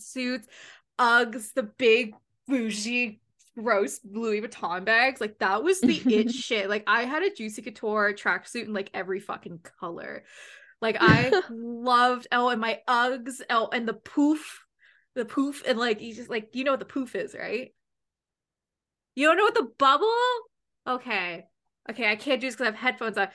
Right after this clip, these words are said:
Speaker 1: But what you would do, so take this piece, you would go like this with your hair, and you would make, like,
Speaker 2: Oh.
Speaker 1: yeah.
Speaker 2: Okay.
Speaker 1: Yeah, so that was called the poof or the bubble, which apparently,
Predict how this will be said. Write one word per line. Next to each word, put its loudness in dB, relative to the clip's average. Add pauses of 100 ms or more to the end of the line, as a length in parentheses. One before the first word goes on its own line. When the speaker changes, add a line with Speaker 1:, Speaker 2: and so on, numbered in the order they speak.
(140)
Speaker 1:
But 0
what 6
you -2
would -4
do, -2
so -2
take -2
this -6
piece, -8 (220)
you -2
would -4
go 4
like 2
this -2
with -8
your -4
hair, -2 (400)
and -2
you -2
would -2
make, 4
like, 10
Speaker 2:
Oh. 8 (260)
Speaker 1:
yeah. 6
Speaker 2:
Okay. 6 (140)
Speaker 1:
Yeah, 0
so -4
that 2
was -2
called 0
the -4
poof -6
or -2
the -2
bubble, 2
which -2
apparently, -2